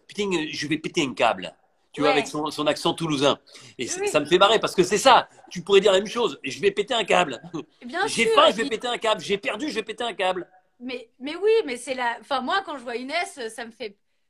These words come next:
Speaker 2: ça me fait marrer. C'est, enfin, elle pète
Speaker 1: Mais,
Speaker 2: un
Speaker 1: mais
Speaker 2: plomb,
Speaker 1: moi
Speaker 2: mais
Speaker 1: aussi,
Speaker 2: bon,
Speaker 1: ça me
Speaker 2: peut-être
Speaker 1: fait
Speaker 2: parce que je
Speaker 1: marrer.
Speaker 2: me re-,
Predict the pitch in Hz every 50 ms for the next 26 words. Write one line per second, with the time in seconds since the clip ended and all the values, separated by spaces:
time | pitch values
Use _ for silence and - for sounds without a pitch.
0 | _ _ _ - 254 233 - - - 285 247 - - 262 247 233 240 285 330 339
1 | 339 330 381 370 359 311 214 180 202 - - 262 240 - - _ _ - 254 247
2 | 190 - _ _ _ _ _ _ _ _ _ _ _ _ _ _ - - 247 233
3 | - 320 294 - - - - 170 175 180 175 175 185 196 202 392 196 226 320 -
4 | - - - - 427 427 - - - - 254 240 240 220 - 269 254 254